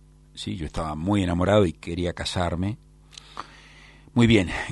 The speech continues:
con una médica que emigró a los Estados Unidos a hacer una primera o segunda especialidad. Bien, yo tenía comprado un departamento de soltero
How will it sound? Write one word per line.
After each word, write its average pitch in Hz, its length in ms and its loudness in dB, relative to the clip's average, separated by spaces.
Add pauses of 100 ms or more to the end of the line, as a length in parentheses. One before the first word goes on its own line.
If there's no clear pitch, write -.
con 95 160 0
una 98 420 2
médica 117 720 6
que 87 340 -8
emigró 98 440 6
a 104 60 6
los 92 160 0
Estados 95 400 2
Unidos 127 460 6
a 85 60 0
hacer 87 220 -4
una 80 380 -6 (480)
primera 110 400 0
o 90 60 -2
segunda 101 420 -4
especialidad. 117 840 0 (1120)
Bien, 92 260 -2
yo 85 120 -6
tenía 90 260 -8
comprado 90 420 -4
un 90 80 -6
departamento 95 720 -6
de 90 80 -6
soltero 113 600 -4